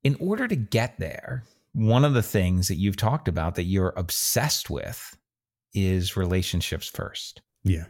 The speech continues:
Speaker 2: yeah.
Speaker 1: What other things are present at the academy that allow you and the students and the, and the staff to get to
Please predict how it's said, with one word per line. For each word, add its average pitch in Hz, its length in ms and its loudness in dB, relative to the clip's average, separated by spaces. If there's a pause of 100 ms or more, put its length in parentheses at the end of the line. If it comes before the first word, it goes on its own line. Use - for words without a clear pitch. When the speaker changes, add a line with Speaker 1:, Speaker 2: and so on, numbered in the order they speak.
(140)
Speaker 2:
yeah. 85 180 2 (580)
Speaker 1:
What 143 420 0
other 147 380 6
things 82 720 -2
are 104 100 2
present 101 760 0 (420)
at 101 240 0
the 101 100 2
academy 90 840 -2 (640)
that 104 360 2
allow 113 760 2
you 110 580 2
and 90 100 2
the 82 80 0
students 113 840 0
and 90 260 0
the, 87 140 -2 (180)
and 92 180 0
the 82 160 -2 (140)
staff 107 840 0 (680)
to 113 240 4
get 107 640 0
to 101 640 2